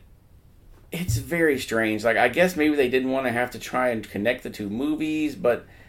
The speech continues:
yet they did with the characters, so I'm not sure why they felt the need to do that. Just give them different names, or, I don't know, cast someone different.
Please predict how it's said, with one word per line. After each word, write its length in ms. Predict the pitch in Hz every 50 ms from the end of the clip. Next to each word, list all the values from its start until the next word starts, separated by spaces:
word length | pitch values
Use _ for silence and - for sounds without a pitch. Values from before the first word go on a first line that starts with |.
| - - - - - - - - -
yet 280 | 101 104 127 135 131
they 140 | 123 107 101
did 300 | 98 120 165 180 170 143
with 140 | 135 131 135
the 80 | 120
characters, 680 | 98 - - 180 175 156 120 - 233 220 107 113 113 -
so 340 | - - 110 110 107 107 104
I'm 140 | 101 110 127
not 200 | 139 139 131 127
sure 280 | - 135 131 127 120 113
why 640 | 110 113 110 110 110 113 113 117 113 113 113 110 107
they 140 | 104 107 104
felt 300 | - - 117 113 110 -
the 80 | 110
need 220 | 104 107 107 107 95
to 80 | 95
do 260 | 92 95 104 104 101
that. 260 | 92 92 85 76 76 107
Just 220 | 123 120 - -
give 140 | - 151 156
them 140 | 151 139 127
different 280 | 139 127 127 123 104
names, 320 | 123 135 135 139 135 131 -
or, 200 | - 151 170 101
I 100 | 85 135 160
don't 120 | 170 139
know, 140 | 131 139 143
cast 360 | 143 - 139 139 143 143 -
someone 400 | - 139 131 131 127 120 107 98
different. 420 | 98 127 135 131 - 92 90 90